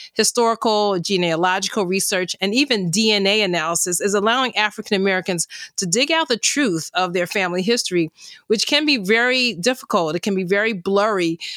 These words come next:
due to the poor or non-existent records during the Jim Crow era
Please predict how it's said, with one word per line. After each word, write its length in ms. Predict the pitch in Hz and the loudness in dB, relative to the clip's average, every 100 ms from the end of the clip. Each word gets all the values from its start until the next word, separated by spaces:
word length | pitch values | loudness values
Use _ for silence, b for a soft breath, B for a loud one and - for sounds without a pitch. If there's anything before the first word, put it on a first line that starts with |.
| B | B
due 200 | - 220 | -4 -4
to 300 | 214 - 220 | -2 -2 -2
the 220 | 180 170 165 | 0 -2 -4
poor 440 | - 220 202 196 | -2 2 2 0
or 280 | 160 175 160 | -2 -2 0
non-existent 680 | 170 180 190 175 190 - 160 | -2 -2 -4 -4 -4 -4 -2
records 420 | 180 185 180 170 | -2 0 -2 -2
during 360 | 165 190 190 196 | -2 -2 0 0
the 100 | 180 | -2
Jim 260 | 160 190 185 | -2 -2 -2
Crow 440 | - 202 185 180 | 0 0 2 0
era 500 | - 180 180 175 170 | 0 0 0 0 -2